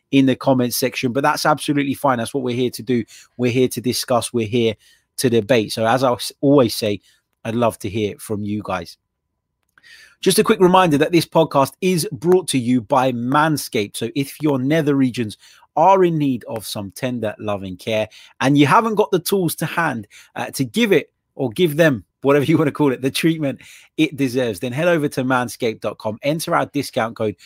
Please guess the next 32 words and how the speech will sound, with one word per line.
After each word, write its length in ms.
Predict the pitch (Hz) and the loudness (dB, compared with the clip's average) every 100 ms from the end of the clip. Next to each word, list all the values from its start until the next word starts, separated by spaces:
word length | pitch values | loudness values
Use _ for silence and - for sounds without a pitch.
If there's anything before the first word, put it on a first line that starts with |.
| - _ | -20 _
which 260 | 135 147 - | 0 0 2
is 260 | 170 151 156 | 4 4 2
ninety 680 | 131 127 151 165 - 170 156 | -4 0 0 0 -2 -4 -4
min 400 | 151 139 143 127 | -2 2 2 0
twenty, 640 | 117 - 135 123 - 101 - - - - | -4 0 0 0 -2 -6 -8 -18 -20 -10
and 100 | 110 | -6
you'll 160 | 113 | -6
receive 380 | 107 104 113 98 | -6 -6 -6 -8
free 440 | - - 143 151 151 | -8 -4 2 4 4
worldwide 600 | 123 135 123 113 110 104 | 4 4 4 2 0 0
shipping 380 | - - 107 113 - | -2 -2 -6 -6 -8
as 240 | 123 107 | -6 -4
well 320 | 113 156 143 | 2 6 6
as 320 | 95 101 - - _ _ _ | 4 -2 -6 -12 _ _ _
a 140 | 117 113 | -4 -4
twenty 640 | - - 143 139 - 143 | -4 2 2 2 0 -2
percent 500 | - 123 - 123 113 | -2 -6 -4 -6 -4
discount 460 | 123 - - 95 92 _ _ _ - | -6 -4 -4 -4 -6 _ _ _ -6
on 160 | 120 113 | -4 -2
your 120 | 107 | -2
order. 240 | 107 90 | -4 -4
It's 120 | 87 | -6
a 40 | 107 | -6
pretty 260 | - 214 | 0 0
significant 600 | - 147 160 139 135 113 | 0 0 0 0 -2 -4
discount. 420 | 117 104 - 101 95 - - | -4 -6 -4 -6 -6 -14 -18
It's 180 | - 107 | -12 -8
well 260 | 117 151 151 | 2 6 6
worth 280 | 147 135 - | 6 4 2
taking 320 | 120 110 107 | -2 -2 -6
advantage 520 | 104 110 110 - 92 | -6 -6 -6 -8 -10
of. 160 | 95 | -12